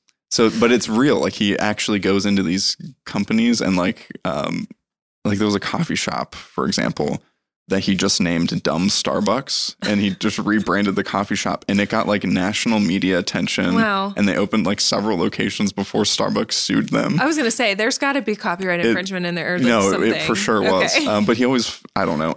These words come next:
Speaker 1: I can't tell if it's real or not. I think it's real. Anyways, The Rehearsal is he, um, helps ordinary people rehearse a scenario in their life that they're anxious or nervous about.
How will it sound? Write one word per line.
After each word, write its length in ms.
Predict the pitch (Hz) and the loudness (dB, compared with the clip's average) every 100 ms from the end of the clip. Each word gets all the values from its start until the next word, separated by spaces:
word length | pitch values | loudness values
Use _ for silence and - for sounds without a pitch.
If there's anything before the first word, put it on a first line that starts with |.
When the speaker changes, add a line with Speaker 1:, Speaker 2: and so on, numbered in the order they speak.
| - | -2
Speaker 1:
I 80 | |
can't 200 | 113 135 113 | 0 -2 0
tell 120 | 117 | -2
if 80 | 107 | -2
it's 140 | 95 | 0
real 480 | 104 104 104 104 104 | 2 2 2 2 0
or 140 | 98 | 0
not. 340 | 98 98 98 - | 0 0 0 -2
I 40 | |
think 160 | 98 107 | -4 -2
it's 160 | 104 - | -2 0
real. 440 | 98 98 101 95 _ - | 2 2 2 -2 _ -8
Anyways, 320 | 107 107 95 92 | -2 0 0 0
The 80 | 95 | 0
Rehearsal 500 | 95 110 - 104 - | 2 0 0 0 2
is 320 | 98 98 - | 2 2 0
he, 380 | - 196 156 - | 0 0 0 -2
um, 300 | - 85 120 - | -4 -2 -2 -4
helps 400 | 143 104 - - - - - | -2 -2 -2 -6 -6 -10 -2
ordinary 380 | 107 101 101 101 | 0 2 0 0
people 560 | - 98 95 101 98 - _ _ _ | -2 -2 0 0 0 -8 _ _ _
rehearse 720 | - - - 107 - - - - _ - | -4 -2 0 0 0 -4 -6 -10 _ -6
a 100 | 101 | -2
scenario 640 | - 107 101 101 101 104 | 0 2 2 2 2 0
in 160 | - 98 | 2 2
their 120 | 87 | 2
life 300 | 85 90 - | 2 0 -2
that 140 | 101 - | -4 -2
they're 160 | 90 - | -2 0
anxious 380 | 85 - 95 | -2 0 0
or 100 | - 69 | 0 -2
nervous 340 | 73 110 - | 0 0 0
about. 320 | 104 107 117 | 0 0 -2